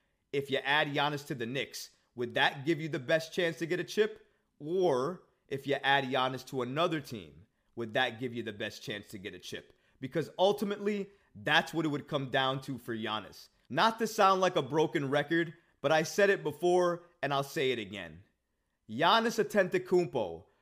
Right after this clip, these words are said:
will not be a New York Knick next season, and in my opinion, he will not be a New York Knick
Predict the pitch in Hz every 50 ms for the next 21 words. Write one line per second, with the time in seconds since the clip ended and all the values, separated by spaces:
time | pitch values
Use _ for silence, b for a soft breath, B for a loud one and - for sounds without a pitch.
0 | _ _ - 127 156 160 147 147 151 160 185 196 185 151 180 196 185 170 170 175
1 | 180 185 180 165 170 175 160 160 165 156 160 170 170 151 131 131 165 196 190 -
2 | - - 220 220 208 214 233 233 226 220 - b b b b b _ 147 147 147
3 | 147 143 139 139 147 156 165 170 175 175 170 175 - 170 180 180 175 185 185 180
4 | 180 180 B B B B B _ 135 139 135 139 135 127 135 151 160 156 - 120
5 | 143 147 139 131 127 135 139 143 143 131 139 139 135 135 120 123 135 143 139 -
6 | -